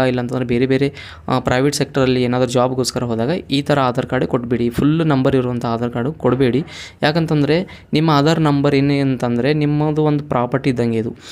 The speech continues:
ಎಲ್ಲ ಬ್ಯಾಂಕ್ಸ್‌ಗೆ, ನಿಮ್ಮ ಪ್ರಾಪರ್ಟಿ ಡಾಕ್ಯುಮೆಂಟ್ಸ್‌ಗೆ ಮತ್ತು ನಿಮ್ಮ ಎಜುಕೇಷನ್ ಡಾಕ್ಯುಮೆಂಟ್ಸ್‌ಗೆ ಎಲ್ಲ ಲಿಂಕ್ ಆಗಿರುತ್ತೆ. ಯಾವುದೇ ಥರ ಹ್ಯಾಕ್ ಆಗದೇ ಇರೋ ಕಾರಣಕ್ಕಾಗಿ ಗೌರ್ಮೆಂಟೇ ಈ ಥರ ಅಪ್ರೂವಲ್ ಕೊಟ್ಬಿಟ್ಟಿದೆ.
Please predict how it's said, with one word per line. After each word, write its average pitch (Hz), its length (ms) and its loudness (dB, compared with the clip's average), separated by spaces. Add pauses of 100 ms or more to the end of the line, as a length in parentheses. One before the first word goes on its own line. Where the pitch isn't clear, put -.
(200)
ಎಲ್ಲ 147 400 4
ಬ್ಯಾಂಕ್ಸ್‌ಗೆ, 135 720 0
ನಿಮ್ಮ 127 200 0
ಪ್ರಾಪರ್ಟಿ 131 840 2
ಡಾಕ್ಯುಮೆಂಟ್ಸ್‌ಗೆ 120 640 0
ಮತ್ತು 127 240 -2
ನಿಮ್ಮ 120 200 2
ಎಜುಕೇಷನ್ 123 760 0
ಡಾಕ್ಯುಮೆಂಟ್ಸ್‌ಗೆ 117 500 -4
ಎಲ್ಲ 120 180 -2
ಲಿಂಕ್ 135 280 -2
ಆಗಿರುತ್ತೆ. 120 500 -6 (400)
ಯಾವುದೇ 147 280 2
ಥರ 170 200 -2
ಹ್ಯಾಕ್ 135 300 -2
ಆಗದೇ 127 340 -2
ಇರೋ 135 180 0
ಕಾರಣಕ್ಕಾಗಿ 120 600 -4
ಗೌರ್ಮೆಂಟೇ 131 560 -4
ಈ - 20 -2
ಥರ 135 180 -6
ಅಪ್ರೂವಲ್ 127 380 -4
ಕೊಟ್ಬಿಟ್ಟಿದೆ. 117 460 -8